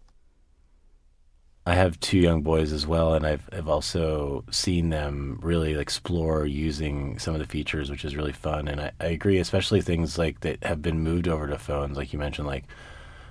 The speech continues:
like music, where it used to be, like, there was a stereo or there was some sort of, like, analog interface that anybody could walk up to and do stuff to. And now a lot of that is, like, on a phone. And for a lot of parents, they,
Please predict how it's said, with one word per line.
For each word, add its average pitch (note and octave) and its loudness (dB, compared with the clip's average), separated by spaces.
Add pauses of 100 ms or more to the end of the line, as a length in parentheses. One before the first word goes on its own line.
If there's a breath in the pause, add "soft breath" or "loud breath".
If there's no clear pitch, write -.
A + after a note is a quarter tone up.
(160 loud breath)
like D2 -2
music, G2 6
where D2+ 4
it D#2+ -2
used D#2+ 0
to D#2 -2
be, D#2 0
like, C#2+ 0
there D2 -2
was C2+ -4
a C#2 -4
stereo D2+ 0
or C#2 0
there C2+ -2
was C2+ -2
some C#2+ -2
sort C#2+ -4
of, C2+ -6
like, C#2 -4
analog C#2+ -2
interface C#2 -4
that B1+ -4
anybody C#2+ -4
could C2 -6
walk C2 -6
up C#2 -8
to D2 -4
and C#2 -6
do E2+ 0
stuff D#2 -4
to. C#2+ -4
And C#2+ -4
now C#2+ -2 (120)
a - 2
lot D2 0
of C#2 -4
that C#2 -2
is, C2+ -4
like, C#2 -2
on C#2 -4
a C#2+ -4
phone. A#2 6
And D#2 0 (100)
for - -2
a D#2+ 0
lot D2 -2
of D2 -6
parents, C#2+ -4
they, C#2 -4